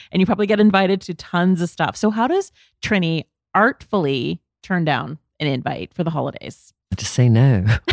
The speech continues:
Speaker 2: And you know, what I usually say is, most people know that I work quite a lot.
Speaker 1: Yeah.
Speaker 2: Right? And most of my,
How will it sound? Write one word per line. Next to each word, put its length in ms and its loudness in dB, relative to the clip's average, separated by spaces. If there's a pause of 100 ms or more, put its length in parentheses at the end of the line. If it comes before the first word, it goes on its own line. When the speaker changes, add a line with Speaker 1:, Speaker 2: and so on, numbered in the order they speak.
(220)
Speaker 2:
And 120 4
you 80 6
know, 160 4 (220)
what 140 4
I 40 4
usually 320 2
say 260 2
is, 140 -2
most 300 4
people 220 2
know 420 4
that 100 0
I 140 2
work 480 -2
quite 240 -2
a 40 -10
lot. 280 -8
Speaker 1:
Yeah. 200 2
Speaker 2:
Right? 120 -6
And 180 2
most 240 2
of 60 -2
my, 140 0